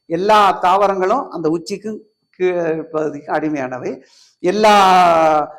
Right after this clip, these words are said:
மிருகங்களும் அதுக்கு அடிமையானவை. நம்ம மட்டும்தான் மனம்னு ஒண்ணு கொடுத்து இந்த ஆறை வந்து ஏழாக்கிடுறாங்க. இப்ப ஆறு சக்கரம் தான் இருக்கு, மேலேந்து மூணு சக்கரம் வந்து விரல் முனையா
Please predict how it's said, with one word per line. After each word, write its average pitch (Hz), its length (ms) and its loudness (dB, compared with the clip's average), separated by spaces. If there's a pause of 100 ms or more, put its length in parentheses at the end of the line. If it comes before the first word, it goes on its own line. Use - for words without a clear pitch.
(120)
மிருகங்களும் 240 720 2
அதுக்கு 175 260 -6
அடிமையானவை. 127 540 -10 (420)
நம்ம 247 300 0
மட்டும்தான் 233 440 0
மனம்னு 233 380 2 (120)
ஒண்ணு 185 200 -6
கொடுத்து 185 360 -8 (500)
இந்த 175 160 -4
ஆறை 214 340 4
வந்து 190 200 -2
ஏழாக்கிடுறாங்க. 147 760 -2 (340)
இப்ப - 160 -2
ஆறு 180 220 2
சக்கரம் 208 300 0
தான் 240 180 2
இருக்கு, 220 320 0 (500)
மேலேந்து 226 480 2
மூணு 214 180 -4
சக்கரம் 220 300 2
வந்து 214 180 0
விரல் 208 260 0
முனையா 202 220 -2